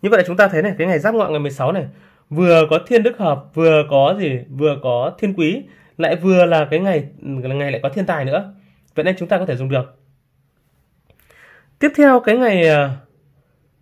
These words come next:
tiếp theo chúng ta xét đến ngày Nguyệt Tài, ngày Thiên Phú, ngày Dịch Mã thì trong tháng hai nó đều là ngày Tỵ. Đều là ngày Tỵ, tức là cái ngày này thì mua về xe pháo nó sẽ là rất là thuận lợi, đúng không ạ? Vị trí là chúng ta xét về ngày mười lăm. Ngày mười lăm thì sẽ nó phạm gì?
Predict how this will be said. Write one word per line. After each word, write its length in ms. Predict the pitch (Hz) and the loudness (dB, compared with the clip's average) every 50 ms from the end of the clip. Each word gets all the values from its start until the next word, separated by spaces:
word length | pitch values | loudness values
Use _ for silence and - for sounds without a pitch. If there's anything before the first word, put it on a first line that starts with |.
| _ _ _ _ _ _ _ _ _ _ _ _ _ _ _ | _ _ _ _ _ _ _ _ _ _ _ _ _ _ _
tiếp 100 | - 254 262 | -8 -4 -2
theo 100 | 285 254 226 | -2 -2 -2
chúng 100 | 214 202 | -2 0
ta 100 | 226 226 | 0 0
xét 220 | 220 - 294 294 | 2 2 2 2
đến 120 | 285 269 254 | 4 2 2
ngày 200 | 240 202 165 151 | 2 2 2 2
Nguyệt 240 | 147 156 165 156 156 - | 2 2 0 0 0 0
Tài, 280 | 180 165 160 151 143 | -2 0 0 -2 -2
ngày 140 | 135 143 143 - - | -2 -4 -4 -2 -2
Thiên 140 | 240 233 214 | -2 -2 -2
Phú, 240 | - 185 170 226 254 | -2 -4 -4 -2 -2
ngày 100 | 208 160 | -4 -4
Dịch 180 | 147 147 139 | -4 -4 -4
Mã 260 | 156 147 170 247 277 269 - | -4 -4 -4 -4 -6 -8 -10
thì 100 | - 185 | -10 -4
trong 180 | 151 208 196 190 | -2 -2 0 0
tháng 140 | 185 185 208 | 0 -2 0
hai 100 | 202 175 | -2 -2
nó 80 | 185 | -2
đều 180 | 180 190 185 160 | 0 2 2 2
là 100 | 151 143 | 2 0
ngày 140 | 143 135 135 | -2 -4 -6
Tỵ. 180 | 165 165 - - - - _ _ _ _ _ _ _ _ _ _ _ _ _ _ _ _ | -6 -8 -10 -12 -18 -20 _ _ _ _ _ _ _ _ _ _ _ _ _ _ _ _
Đều 140 | - 170 165 | 0 2 4
là 60 | 165 | 4
ngày 140 | 151 151 151 151 | 4 4 2 0
Tỵ, 220 | 185 - - - - _ | -2 -4 -6 -8 -12 _
tức 80 | - 214 | -4 -4
là 100 | 233 185 | -2 -2
cái 80 | - 170 | -2 -2
ngày 180 | 185 185 165 147 | 0 0 0 0
này 180 | 143 139 131 127 | 0 0 -2 -2
thì 80 | 131 127 | -4 -4
mua 280 | 143 175 185 185 175 | -4 -4 -4 -4 -2
về 140 | 151 151 131 | -2 -4 -4
xe 160 | 127 - 175 | -4 -6 -8
pháo 220 | 160 - 151 143 175 | -8 -4 -4 -4 -4
nó 100 | 202 190 | -4 -6
sẽ 140 | 202 - | -8 -8
là 80 | 196 185 143 131 - _ _ _ _ | -6 -6 -6 -8 -12 _ _ _ _
rất 120 | 202 220 | -6 -6
là 60 | 240 196 | -6 -6
thuận 120 | - 139 151 | -6 -2 -2
lợi, 180 | 156 - - | -2 -2 -4
đúng 300 | - _ _ _ _ _ | -8 _ _ _ _ _
không 140 | - 127 - | -12 -12 -12
ạ? 80 | - _ - - _ _ _ _ - | -14 _ -20 -20 _ _ _ _ -12
Vị 80 | 160 | -10
trí 120 | 156 - 233 | -6 -4 -2
là 100 | 226 - - | -2 -2 -2
chúng 100 | 165 180 | -2 -4
ta 80 | 202 | -4
xét 200 | 196 202 277 269 | -4 -2 -4 -2
về 80 | 233 190 | -2 -2
ngày 120 | 170 165 | -2 -2
mười 120 | 156 151 151 | -2 -2 -2
lăm. 180 | 185 196 190 185 - - - _ _ _ _ _ _ _ _ _ _ _ | -2 -2 -4 -6 -10 -14 -20 _ _ _ _ _ _ _ _ _ _ _
Ngày 180 | - 170 175 175 | -6 -4 -2 -2
mười 120 | 175 170 | 0 0
lăm 220 | 180 208 208 202 | 0 0 0 -2
thì 140 | 185 185 156 | -4 -6 -6
sẽ 100 | 147 175 | -6 -6
nó 100 | 170 180 | -8 -6
phạm 240 | 180 214 185 143 151 | -6 -8 -8 -8 -8
gì? 240 | 165 170 151 135 | -8 -8 -8 -8